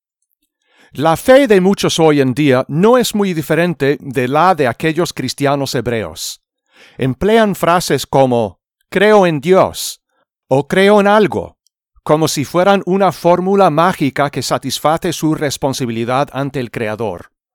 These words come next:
Parecen pensar que así pueden evitar su obligación de obedecerle. Quieren hacer las cosas a su manera,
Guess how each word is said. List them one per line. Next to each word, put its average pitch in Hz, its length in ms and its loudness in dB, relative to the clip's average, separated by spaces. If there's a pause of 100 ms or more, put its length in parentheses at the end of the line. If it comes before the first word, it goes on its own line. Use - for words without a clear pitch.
(640)
Parecen 202 400 2
pensar 190 560 0
que 143 240 0
así 220 460 -4
pueden 190 340 0
evitar 175 520 0
su 156 160 -2
obligación 139 800 -2
de 131 120 -2
obedecerle. 117 840 -2 (840)
Quieren 220 320 2
hacer 196 400 0
las 160 220 -6
cosas - 400 -4
a 139 80 -2
su 202 180 -4
manera, 180 480 -2